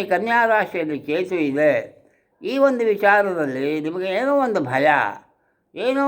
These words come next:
ಒಂದು ರೀತಿಯ ಒಂದು ಭಯ ಹಾಗೂ ಅನಾರೋಗ್ಯಗಳು ಉಂಟಾಗುವ ಸಾಧ್ಯತೆ ಇದೆ. ಗುರುವಿಗೆ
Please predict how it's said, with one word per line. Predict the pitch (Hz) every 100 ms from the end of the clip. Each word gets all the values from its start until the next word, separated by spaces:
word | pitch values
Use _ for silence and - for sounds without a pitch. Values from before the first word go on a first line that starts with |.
| 277
ಒಂದು | 240 214
ರೀತಿಯ | 202 196 196 175 170 165
ಒಂದು | 175 170 151
ಭಯ | 151 170 190 202
ಹಾಗೂ | 226 180 175 190 180 165 - _ -
ಅನಾರೋಗ್ಯಗಳು | 170 269 302 262 220 196 175 170 170
ಉಂಟಾಗುವ | 160 160 151 143 151 131
ಸಾಧ್ಯತೆ | 139 135 135 135 131 127
ಇದೆ. | 117 135 113 101 - _ _ _ _
ಗುರುವಿಗೆ | 135 165 262 254 233 214